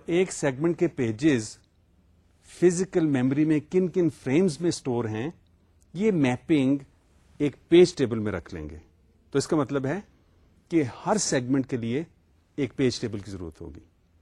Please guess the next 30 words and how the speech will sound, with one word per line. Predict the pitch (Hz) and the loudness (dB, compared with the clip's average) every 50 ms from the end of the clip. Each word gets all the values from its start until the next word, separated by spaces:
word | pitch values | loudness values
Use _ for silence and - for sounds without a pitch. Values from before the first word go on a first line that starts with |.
| _ _ _ _ _ _ _ _ _ _ _ _ - | _ _ _ _ _ _ _ _ _ _ _ _ -4
تو | 190 - - | -4 -4 -2
اب | - 165 170 | -2 -4 -2
logical | 147 135 123 117 113 131 127 165 160 185 180 | -2 -2 -2 -2 -2 -2 -4 -4 2 2 2
to | 156 151 127 160 | 0 0 -4 -2
physical | 156 160 165 - 165 | -2 -2 -2 -2 -2
address | 151 139 151 147 139 - - | -4 -2 -4 -4 -6 -4 -6
translation | 131 123 - - 135 113 - 151 143 - | -6 -6 -4 -6 -8 -6 -4 -6 -6 -4
کیا | 156 135 | -4 -6
ہوتی | 123 - - 135 135 | -6 -8 -8 -8 -6
ہے | 135 131 | -4 -4
اور | 127 | -4
لاجیکل | 117 107 107 110 117 - 135 | -4 -4 -6 -6 -6 -8 -8
ایڈریس | 123 123 127 117 - - | -6 -6 -8 -8 -8 -8
ہوتا | 107 101 - 143 139 | -10 -8 -6 -6 -6
کیا | 135 - 135 123 127 | -6 -6 -8 -8 -8
ہے؟ | 120 - - - | -10 -12 -8 -4
لاجیکل | 123 143 156 170 160 185 | -2 -2 -2 -2 -4 -4
ایڈریس | 170 156 156 160 - - | -4 -2 -4 -4 -4 -4
اسی | 190 147 196 185 | -4 -2 -2 -2
طرح | 160 175 143 135 | 0 0 0 0
کا | - 139 | -2 -2
ہوتا | 123 110 107 - - 135 | -2 -4 -4 -4 -4 -6
ہے | 175 - - _ _ _ _ _ - | -6 -8 -12 _ _ _ _ _ -14
جس | - 135 - | -12 -8 -4
طرح | 156 151 | -2 -2
سمپل | 135 - 151 143 139 - 151 | -2 0 0 -2 0 0 -2
سیگمنٹیشن | - - 135 123 123 131 123 123 110 - - 117 | 0 0 0 0 0 -2 -2 -2 -6 -8 -8 -8
میں | 117 107 | -8 -8
ہوتا | 98 95 82 - 92 | -8 -10 -12 -12 -14
ہے، | 87 | -14